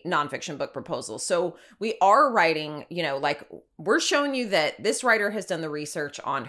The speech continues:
who their readers are, where they're showing up, who their competition or competitive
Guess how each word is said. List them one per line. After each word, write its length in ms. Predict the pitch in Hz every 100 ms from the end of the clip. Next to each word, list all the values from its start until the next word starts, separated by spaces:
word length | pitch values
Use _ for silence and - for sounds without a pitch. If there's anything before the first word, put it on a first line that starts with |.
| -
who 120 | 233
their 140 | 247 214
readers 320 | 208 196 180
are, 340 | 170 156 151 - -
where 160 | 208 240
they're 120 | 233
showing 400 | - 196 185 170
up, 240 | 156 - - _ _ -
who 100 | 269
their 120 | 269
competition 760 | 269 226 214 - 190 - 208
or 100 | 185
competitive 540 | 165 175 196 175 185